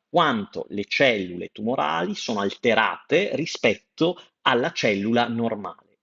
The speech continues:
E, eh, l'anatomopatologo ci distingue tre gradi, G uno, G due, G tre, dove G uno è un basso grado, G due è un grado intermedio di alterazione, mentre G tre abbiamo delle cellule che sono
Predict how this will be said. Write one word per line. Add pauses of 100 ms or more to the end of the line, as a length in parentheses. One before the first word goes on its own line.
(120)
E,
eh,
l'anatomopatologo
ci
distingue
tre
gradi,
G
uno,
G
due,
G
tre,
dove
G
uno
è
un
basso
grado, (240)
G
due
è
un
grado
intermedio
di
alterazione,
mentre
G
tre (220)
abbiamo
delle
cellule
che
sono